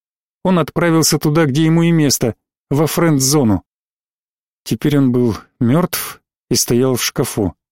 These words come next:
По синему лицу сновала муха. «Оставь меня в покое», попросила Катя. Матвей вспыхнул, точно это был шкаф духовки.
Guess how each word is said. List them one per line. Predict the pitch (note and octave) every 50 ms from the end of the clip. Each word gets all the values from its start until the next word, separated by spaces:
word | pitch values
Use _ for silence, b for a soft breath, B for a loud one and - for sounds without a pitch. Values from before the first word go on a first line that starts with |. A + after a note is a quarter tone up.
| _ _ _ _ _ _ _ _ _ _ _ -
По | C3+ B2
синему | - - D3+ C#3+ C#3 C3 C3
лицу | B2 B2 A2+ - - - D3+
сновала | C3+ - - B2+ A#2 A#2 A#2+ A#2 A#2 A#2
муха. | A#2+ A#2 G#2 - - G#2 F#2 - _ _ _ _ _ _ -
«Оставь | D3+ D3+ C#3+ - - - - - - E3 D3 - - -
меня | D3+ D3+ D3+ D3+ C#3+
в | - -
покое», | - - B2 - - - E3 D#3 C#3 B2+
попросила | A2+ - B2+ - C3+ B2+ - - C#3+ B2+ B2+ -
Катя. | - C3 A2+ - - G2 - _ _ _ _ _ _ _ _ _ _ _ _ _ -
Матвей | C#3 C#3 - - D#3 D#3 C#3+
вспыхнул, | - - - - - - G#3+ E3+ - - D3+ C#3+ B2+
точно | - A#2 A2+ - - D#3 D#3
это | D3+ - D#3
был | C#3+ D3+ D3+ C#3
шкаф | - - - E3 D#3+ C3
духовки. | B2+ D#3+ D3 - - - - - - - A2+ -